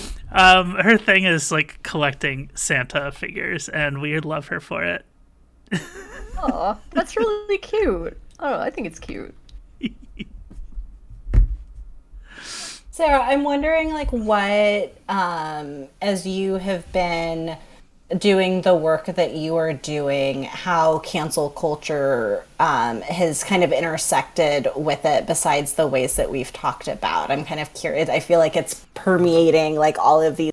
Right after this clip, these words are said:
Speaker 3: different parts of society, and we're thinking about it in different ways. Um, and I would just love any thoughts are about that.
Speaker 2: Well, so, like, I mean, a lot of the stuff I write about is very heavy.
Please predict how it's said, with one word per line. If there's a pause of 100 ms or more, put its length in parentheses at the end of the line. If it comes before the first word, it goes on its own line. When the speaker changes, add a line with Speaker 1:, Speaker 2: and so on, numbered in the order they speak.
Speaker 3:
different
parts
of
society,
and
we're
thinking
about
it
in
different
ways. (460)
Um,
and
I
would
just
love
any
thoughts
are
about
that. (760)
Speaker 2:
Well, (120)
so,
like,
I
mean,
a
lot
of
the
stuff
I
write
about
is
very
heavy.